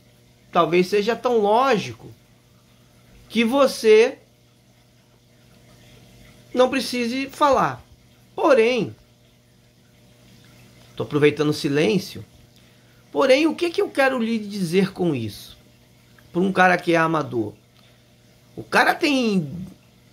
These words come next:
um aquário, quando você vai comprar um aquário, o cara fala assim, "duzentos e sessenta litros", mas você não enche ele até o talo, até o limite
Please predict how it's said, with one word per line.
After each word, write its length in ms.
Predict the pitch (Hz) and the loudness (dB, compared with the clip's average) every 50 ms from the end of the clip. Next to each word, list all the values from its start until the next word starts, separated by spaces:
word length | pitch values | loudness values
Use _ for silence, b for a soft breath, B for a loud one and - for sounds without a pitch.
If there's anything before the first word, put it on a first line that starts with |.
| _ _ _ _ _ _ _ _ _ _ _ _ - 147 | _ _ _ _ _ _ _ _ _ _ _ _ -4 0
um 140 | 160 165 | 2 4
aquário, 500 | 151 143 143 - 175 185 214 226 208 175 | 4 2 2 2 2 4 4 4 4 2
quando 180 | - 156 151 151 | -2 -2 -2 -2
você 200 | 147 147 - 151 | -4 -4 -4 -4
vai 120 | 143 170 | -4 -4
comprar 300 | 170 - 139 120 - 127 | -4 -4 -8 -8 -8 -8
um 60 | 120 120 | -8 -10
aquário, 360 | 160 - 160 180 202 180 175 | -10 -6 -2 -2 0 0 -2
o 40 | - | 0
cara 200 | 180 180 190 185 | 0 0 0 0
fala 160 | 185 180 170 | 0 -2 -2
assim, 340 | 165 - - 175 160 131 B B B B B B B - | -2 -2 -4 -4 -4 -6 B B B B B B B -6
"duzentos 640 | 214 254 240 208 185 208 262 294 320 302 320 269 285 | -4 -4 -2 0 2 4 4 4 4 2 -2 -4 -4
e 80 | 294 | -4
sessenta 560 | - - 311 277 277 - 285 277 269 277 285 | -4 -4 -4 -6 -4 -4 -4 -4 -2 -2 -2
litros", 760 | 269 254 214 226 233 208 190 - - 113 110 104 - - - - _ _ _ | -2 -2 -2 -4 -6 -6 -8 -10 -12 -12 -12 -12 -14 -18 -20 -20 _ _ _
mas 220 | 202 208 233 254 233 | -8 -4 -4 -2 -2
você 300 | 269 247 269 - 254 262 | -2 -4 -2 -2 -2 0
não 280 | 269 302 311 285 220 | 0 0 0 2 2
enche 280 | 208 247 269 269 - 233 | 2 2 0 0 0 0
ele 120 | 214 190 | 0 0
até 200 | 175 175 - 170 | 0 -2 0 -2
o 100 | 156 147 | -2 -2
talo, 440 | 147 - - 139 135 131 120 117 120 | -4 -4 -4 -2 -2 -2 -2 -2 -4
até 280 | 123 - - 170 170 180 | -6 -6 -2 0 2 2
o 200 | 175 156 143 147 | 4 2 0 -2
limite 840 | 151 143 143 131 139 147 170 208 226 220 - - - - 123 | -4 -6 -6 -4 -4 -2 0 0 0 -2 -4 -10 -14 -14 -14